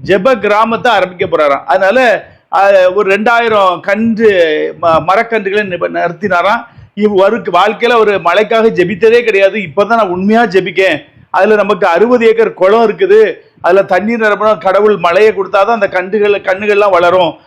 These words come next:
அதுல விவசாயம் பண்ணுவதற்கு ஆட்களை நான் தேர்ந்தெடுத்துட்டு இருக்கேன்,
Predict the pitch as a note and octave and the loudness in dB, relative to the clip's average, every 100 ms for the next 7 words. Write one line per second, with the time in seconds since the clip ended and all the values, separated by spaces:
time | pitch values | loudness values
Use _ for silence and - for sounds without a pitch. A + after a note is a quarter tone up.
0 | _ F#3+ A3 G#3 G#3+ B3 B3+ B3+ A#3+ A3+ | _ -2 0 2 2 0 0 0 0 0
1 | G#3+ A3+ A#3 G#3 F#3 G#3 B3 A#3 A3 G#3 | 2 2 2 0 0 0 -2 0 0 0
2 | G3+ G3+ F#3+ F3+ E3 D#3 E3 C#3 | -2 0 -2 -4 -6 -2 -2 -4